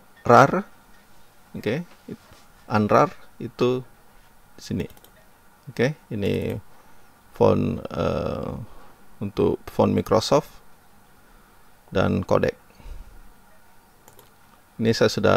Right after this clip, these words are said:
install. Setelah itu kita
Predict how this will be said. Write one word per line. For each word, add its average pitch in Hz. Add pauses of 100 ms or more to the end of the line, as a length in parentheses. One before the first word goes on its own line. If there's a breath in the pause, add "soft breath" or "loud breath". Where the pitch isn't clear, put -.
(120)
install. 131 (1120 soft breath)
Setelah 110
itu 131
kita 131